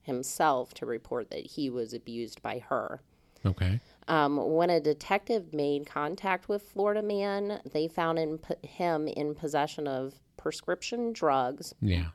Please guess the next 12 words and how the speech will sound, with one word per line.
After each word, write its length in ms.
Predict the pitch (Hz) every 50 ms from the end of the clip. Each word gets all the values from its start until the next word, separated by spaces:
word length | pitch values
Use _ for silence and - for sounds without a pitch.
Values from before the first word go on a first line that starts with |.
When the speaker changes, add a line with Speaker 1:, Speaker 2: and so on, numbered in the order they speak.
| _ _ _ -
Speaker 1:
multiple 680 | 143 143 156 175 - - - - - 214 208 196 -
I 280 | - 143 147 151 143 143
V 300 | 135 139 147 156 160 165 170
lines 560 | 160 143 131 127 123 123 123 127 135 139 - -
and 240 | - 147 147 165 175
needles, 580 | 180 170 147 127 117 117 117 131 147 147 - - _
Speaker 2:
Okay. 360 | - 107 98 - - 90 117 - - _ _ _
Speaker 1:
saline 640 | - - - 156 151 147 151 156 165 180 214 226
bags, 560 | 220 214 185 175 165 156 156 156 156 170 170 -
and 300 | - 123 131 127 135 135
syringes. 720 | - - 143 135 143 139 139 147 147 127 113 113 - - 107
Speaker 2:
Hmm. 400 | 123 190 226 214 165 123 101